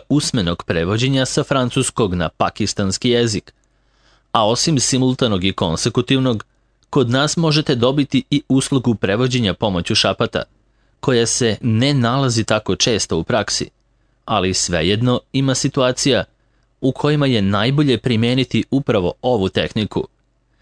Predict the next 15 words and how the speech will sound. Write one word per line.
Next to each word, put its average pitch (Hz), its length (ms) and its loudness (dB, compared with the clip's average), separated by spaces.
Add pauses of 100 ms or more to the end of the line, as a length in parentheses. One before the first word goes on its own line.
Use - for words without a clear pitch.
(340)
Sem 95 300 -2
toga, 98 520 0
vršimo 131 600 0 (100)
i 147 180 0
iznajmljivanje 127 760 2
opreme 123 440 0
za 113 140 0
simultano 113 600 0
prevođenje 123 640 0 (140)
vrhunskog 110 760 -2
kvaliteta. 101 640 -2 (1040)
Ukoliko 135 480 2
ste - 180 -2
zainteresovani 117 920 0
za 104 160 0